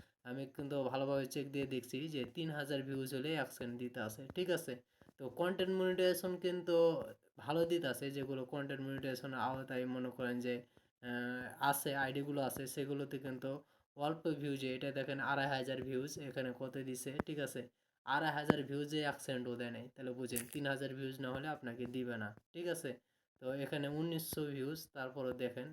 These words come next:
এখানে দিছে নাকি, ঠিক আছে? এখানে দেয় নাই। তো যে সকল কনটেন্ট মনিটাইজেশনের আওতায় যে সকল মনে করেন যে আইডিগুলো আছে, সেগুলোতে কিন্তু, আহ, পাঁচশো, ছয়শো,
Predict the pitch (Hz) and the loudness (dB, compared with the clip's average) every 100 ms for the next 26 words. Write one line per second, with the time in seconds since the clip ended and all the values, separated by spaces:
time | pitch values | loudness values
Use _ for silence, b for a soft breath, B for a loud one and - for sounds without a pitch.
0 | 165 127 120 120 127 127 139 120 113 120 | -10 -6 -4 -4 -6 -8 -6 -8 -8 -14
1 | 160 - 139 123 131 117 123 117 113 120 | -14 -10 -6 -6 -6 -8 -8 -10 -6 -6
2 | 117 113 B B B B _ 135 151 180 | -6 -8 B B B B _ -4 2 2
3 | 180 185 190 190 180 - 165 175 180 170 | 4 2 4 4 2 0 -4 0 0 2
4 | 170 170 165 170 160 139 147 160 170 151 | 2 4 2 2 0 0 2 4 4 2
5 | 139 139 135 156 139 135 135 135 131 135 | 0 -2 -4 -4 -4 -4 -4 -4 -4 -2
6 | 123 120 123 120 117 - _ _ _ _ | -2 0 0 0 0 -10 _ _ _ _
7 | _ _ _ - - 170 165 180 170 160 | _ _ _ -20 -10 -4 2 2 4 2
8 | 131 139 165 165 b b - - 165 175 | 2 0 -2 -4 b b -6 -2 0 4
9 | 180 175 175 175 170 170 170 175 - _ | 4 2 0 0 8 10 10 6 -6 _
10 | _ 131 131 127 156 160 - 160 165 165 | _ -6 -6 2 2 2 0 0 4 4
11 | 160 | 6